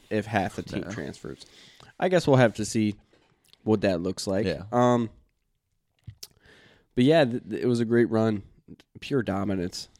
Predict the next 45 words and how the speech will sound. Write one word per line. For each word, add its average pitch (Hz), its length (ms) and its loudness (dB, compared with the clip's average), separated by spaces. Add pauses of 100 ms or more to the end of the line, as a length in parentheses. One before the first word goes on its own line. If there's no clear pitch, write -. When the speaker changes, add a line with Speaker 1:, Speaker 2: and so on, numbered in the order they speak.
(160)
Speaker 1:
I 117 40 -2
mean, 117 120 2
Speaker 2:
Yeah. 117 60 2
Speaker 1:
let's 135 140 2
just 117 120 -2
look 110 180 -2
at 98 80 -6
the 101 80 -6
history 104 420 -4
of 101 100 -2
what 104 100 2
it 95 100 -2
was. 98 320 -2
It 107 40 -2
was 104 140 -2
always, 107 360 2 (480)
everyone 135 320 2
expected 107 640 -2
Alabama 101 400 0
to 98 80 -2
win 95 180 -2
every 101 360 0
year. 92 420 -4 (160)
Speaker 2:
Yeah. 165 100 -8 (460)
Speaker 1:
There 127 120 4
could 143 140 -6
be 135 80 0
fifteen 127 420 -2
guys 120 220 -2
drafted, 101 720 -2 (680)
and 107 140 0
they 104 80 2
would 101 160 0
still 113 320 0
be 104 200 0
in 98 80 -2
the 95 80 -4
favor 95 360 -4
of 92 80 -6
top - 280 -4
three 95 200 -6
every 82 260 -4
year. - 260 -12 (100)
Speaker 2:
Yeah. 85 160 -8 (260)
Speaker 1:
Like, 123 220 -2